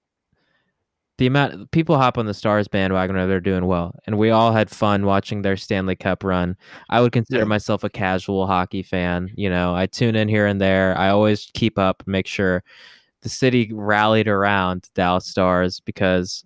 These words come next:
Speaker 1: holy shit, we're in the Stanley Cup in a time that's tough on everyone. This is something to look forward to. I dream of a world where people even have that slight interest in F C Dallas, but now we're a laughing stock,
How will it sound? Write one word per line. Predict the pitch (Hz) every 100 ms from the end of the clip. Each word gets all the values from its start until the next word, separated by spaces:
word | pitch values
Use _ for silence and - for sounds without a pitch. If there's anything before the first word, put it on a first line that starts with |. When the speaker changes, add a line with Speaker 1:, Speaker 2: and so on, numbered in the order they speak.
| _
Speaker 1:
holy | - 110 101
shit, | - 113 95 -
we're | 101
in | 92
the | 95
Stanley | 107 92 90
Cup | - 107 92 - _ _ _ _ _
in | 98 95 92
a |
time | - 110 104 98 95 92 - _
that's | 104 - -
tough | - 104 101
on | 90
everyone. | 104 104 85 87 85
This | 95
is | 98
something | - 98 98 92
to | 92
look | 92 -
forward | 113 104 87
to. | - 87 104 _ - _ _ _ _ _ _ - - - -
I |
dream | 110 127 127
of | 117
a | 110
world | 107 110 107
where | 104 104 101 101 98 98 - _ _ _ _ _ -
people | 113 110 110 107 107 107 107 -
even | 143 151 156
have | 147 131
that | 131 -
slight | - 117 127 110
interest | 131 - 101 -
in | 95
F | -
C | 95
Dallas, | 87 90 98 - _ _ _ _
but | 107
now | 113 123
we're | 113 110
a | 98
laughing | 98 113 - 95
stock, | - 90 87 87